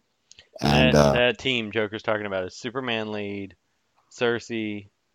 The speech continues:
Speaker 2: Barda, and who was the last one? Oh, yeah, Power
Speaker 1: Power
Speaker 2: Girl.
Speaker 1: Girl.
Speaker 2: Um,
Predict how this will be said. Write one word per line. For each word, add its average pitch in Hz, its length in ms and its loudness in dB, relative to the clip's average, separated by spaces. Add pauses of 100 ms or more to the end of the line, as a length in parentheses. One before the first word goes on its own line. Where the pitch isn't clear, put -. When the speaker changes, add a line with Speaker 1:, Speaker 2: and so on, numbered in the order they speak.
(800)
Speaker 2:
Barda, 104 640 4 (340)
and 95 720 -10 (340)
who 117 80 -16
was 117 100 -12
the 113 60 -8
last 110 260 -10
one? 113 160 -16 (240)
Oh, 131 140 10
yeah, 101 140 2
Power 113 240 8
Speaker 1:
Power 95 200 12
Speaker 2:
Girl. 92 240 10 (640)
Speaker 1:
Girl. 110 300 0
Speaker 2:
Um, 104 200 -8